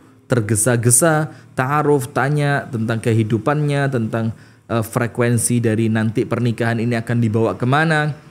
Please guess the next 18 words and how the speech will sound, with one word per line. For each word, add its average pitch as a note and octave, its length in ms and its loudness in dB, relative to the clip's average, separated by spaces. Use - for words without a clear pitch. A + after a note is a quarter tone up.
Nah, A2+ 220 2
tapi F3+ 400 -2
ingat, A#3 220 2
sekuat - 1200 0
apapun F#3+ 640 0
ikatan F3 520 0
frekuensi D3 680 -2
itu, F#3+ 500 -2
tidak C#3 420 2
akan C#3+ 240 -2
merubah B2 480 0
apapun E3 840 -2
kalau B2 520 0
ternyata B2 600 -2
memang C3 500 -4
orangnya B2+ 640 -2
tidak A2 400 -2
baik. F#2 340 -2